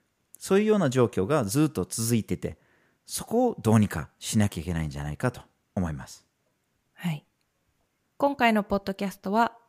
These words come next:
Speaker 2: 石油と世界というテーマでお送りしました。まずはじめに石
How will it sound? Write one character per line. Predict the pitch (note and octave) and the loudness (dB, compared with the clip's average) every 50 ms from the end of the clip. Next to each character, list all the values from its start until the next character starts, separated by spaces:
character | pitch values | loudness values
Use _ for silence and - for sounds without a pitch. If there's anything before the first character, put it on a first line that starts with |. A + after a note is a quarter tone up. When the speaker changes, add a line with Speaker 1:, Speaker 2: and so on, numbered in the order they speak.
| _ _ | _ _
Speaker 2:
石 | - - G#3+ - | -6 -4 -4 -4
油 | - B3+ C4 C4 | -2 -4 -4 -4
と | - B3 | -4 -6
世 | - - A#3 | -6 -6 -4
界 | - - C#3 - - _ _ _ _ | -4 -4 -4 -4 -6 _ _ _ _
と | - G3+ | -2 0
い | G3 F#3+ | 0 0
う | F#3+ | 0
テ | - - F#3+ F3+ | 0 -2 -2 -2
ー | |
マ | F#3 F#3 G#3 | -2 -2 -2
で | B3+ C#4 | 0 0
お | B3 | 0
送 | G3+ - - E3 | -2 -4 -6 -8
り | E3 D#3+ | -8 -8
し | - - | -6 -8
ま | D#3+ D3+ | -8 -8
し | - - | -6 -6
た。 | - - - _ _ _ _ _ _ _ _ _ _ _ _ _ _ _ _ _ _ _ | -6 -6 -6 _ _ _ _ _ _ _ _ _ _ _ _ _ _ _ _ _ _ _
ま | A#3+ B3 | -2 0
ず | A#3+ A#3 | 0 0
は | G#3+ A3+ | 0 0
じ | G#3+ A3 G#3+ | 0 0 0
め | G#3+ G#3 G#3 | 0 0 0
に | A3+ C4 C#4 - - _ _ _ | 0 -2 -2 -4 -6 _ _ _
石 | - - - G3+ | -8 -6 -6 -6